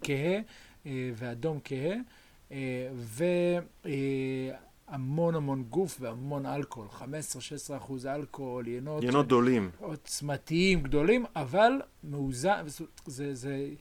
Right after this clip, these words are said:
Speaker 1: אה, integrated, אה,
Speaker 2: לגמרי.
Speaker 1: מורכב היטב בתוך ה-,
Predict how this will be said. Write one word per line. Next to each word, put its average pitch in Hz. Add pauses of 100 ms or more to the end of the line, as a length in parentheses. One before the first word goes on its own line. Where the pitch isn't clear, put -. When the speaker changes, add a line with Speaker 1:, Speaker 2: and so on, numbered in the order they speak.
(300)
Speaker 1:
אה, 139 (540)
integrated, 143
אה, 143 (100)
Speaker 2:
לגמרי. 110
Speaker 1:
מורכב 180
היטב 170
בתוך 143
ה-, 123